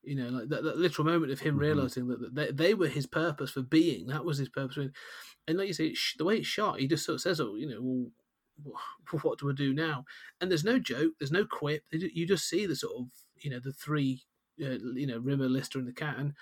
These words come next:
Speaker 1: all of them are speechless. They're all, they all look at each other a bit like, "Oh, I, <sighs> I don't know what to <laughs> tell you."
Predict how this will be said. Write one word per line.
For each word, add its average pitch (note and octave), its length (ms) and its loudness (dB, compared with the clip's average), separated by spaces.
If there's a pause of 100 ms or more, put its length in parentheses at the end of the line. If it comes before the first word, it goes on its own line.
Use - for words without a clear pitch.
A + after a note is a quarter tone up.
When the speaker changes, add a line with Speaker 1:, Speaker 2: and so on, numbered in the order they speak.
(500)
Speaker 1:
all B3 260 4
of G#3+ 60 4
them F3+ 80 0
are C#3 40 0
speechless. - 680 2
They're E3+ 140 2
all, G3+ 120 2
they F3 140 4
all F#3+ 120 4
look A3 220 4
at B3+ 60 0
each - 140 -10
other D3+ 60 0
a C3+ 40 0
bit B2+ 100 -2
like, A#2 120 0
"Oh, E2+ 460 -14 (720)
I, - 80 -6 (1000)
<sighs> - 0 -
I - 120 -10
don't C3 120 0
know C3+ 60 2
what A#2+ 100 -4
to - 80 -2
<laughs> - 100 4
tell G3 180 8
you." F#3 200 6